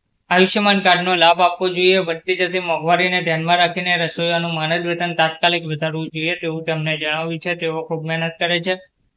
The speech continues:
તેઓ પોતાની જવાબદારીઓ સંપૂર્ણ પ્રમાણિકતાથી નિભાવે છે, તે પછી પણ તેમને ફક્ત દસ મહિના માટે માનદ વેતન આપવામાં આવે છે.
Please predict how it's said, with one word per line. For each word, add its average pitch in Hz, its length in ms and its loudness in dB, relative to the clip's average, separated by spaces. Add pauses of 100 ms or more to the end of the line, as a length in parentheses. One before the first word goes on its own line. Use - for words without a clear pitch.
(140)
તેઓ 208 200 4
પોતાની 196 380 4
જવાબદારીઓ 175 500 4
સંપૂર્ણ 170 420 -4
પ્રમાણિકતાથી 170 1160 0
નિભાવે 165 400 2
છે, 175 180 -2
તે 175 160 0
પછી 165 320 -2
પણ 175 260 0
તેમને 165 300 0
ફક્ત 165 320 -6
દસ 165 300 0
મહિના 165 260 -2
માટે 165 240 -2
માનદ 160 380 -4
વેતન 165 260 -4
આપવામાં 165 400 -4
આવે 170 200 0
છે. 175 240 -12